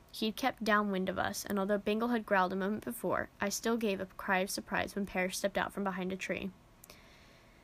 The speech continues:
His shirt was covered in blood. He had tied a makeshift bandage around his left shoulder.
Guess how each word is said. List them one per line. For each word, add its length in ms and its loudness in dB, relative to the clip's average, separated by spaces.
His 140 0
shirt 220 2
was 120 -4
covered 260 0
in 100 0
blood. 320 0
He 80 2
had 80 2
tied 180 2
a 40 2
makeshift 460 -2
bandage 340 0
around 180 2
his 160 -6
left 180 -2
shoulder. 400 -2